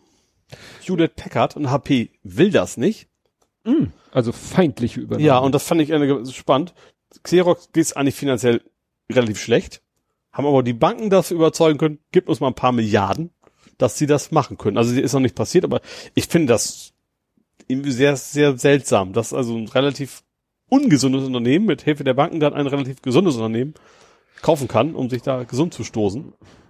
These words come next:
Speaker 2: Ja, wenn du da die Investoren oder in diesem Fall die, die Banken, äh, überzeugen kannst,
Speaker 1: Ja,
Speaker 2: einen
Speaker 1: das
Speaker 2: Businessplan hast,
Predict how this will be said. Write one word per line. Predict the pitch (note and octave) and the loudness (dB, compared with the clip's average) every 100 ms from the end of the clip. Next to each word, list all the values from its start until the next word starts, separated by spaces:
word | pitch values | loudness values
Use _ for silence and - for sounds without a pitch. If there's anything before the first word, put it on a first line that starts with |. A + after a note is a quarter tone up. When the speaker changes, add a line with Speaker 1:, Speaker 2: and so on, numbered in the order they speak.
| A2+ | -4
Speaker 2:
Ja, | B2+ G#3 D#3+ | 2 4 4
wenn | A#2 | 2
du | A#2 | 2
da | A#2+ A2+ | 2 4
die | A2+ A2+ A2 - | 2 2 0 -2
Investoren | C#3 A#2+ A#2+ - B2 C#3 D#3 | -4 0 0 0 2 4 4
oder | B2 | 2
in | A#2 | 0
diesem | A2+ B2 | -4 -8
Fall | G#2+ A#2 A2+ | 0 2 2
die, | A2+ A2+ | 0 -2
die | G#2 A2+ - _ | -4 -8 -10 _
Banken, | A#2+ A#2 C3+ - D#3 E3 E3 - - - _ | 0 0 -4 -6 -4 -4 -6 -14 -20 -20 _
äh, | - A#2 - | 0 2 2
überzeugen | B2+ B2 - - A2+ A#2+ C3+ E3 | 2 0 0 -4 2 2 2 -2
kannst, | - E3 F3+ G#3+ - - - - - - - - - - _ _ A#2 | -2 -2 -2 -4 -14 -20 -20 -20 -20 -20 -20 -20 -20 -20 _ _ -6
Speaker 1:
Ja, | C3 | -4
Speaker 2:
einen | B2 | -2
Speaker 1:
das | C3 | 2
Speaker 2:
Businessplan | D3+ - D#3+ F3 - - - E3+ E3 F3 F#3 F#3 D3 | 2 2 0 0 -2 -12 -2 2 4 6 4 2 0
hast, | F3+ - - - - - | 0 -2 -10 -20 -20 -20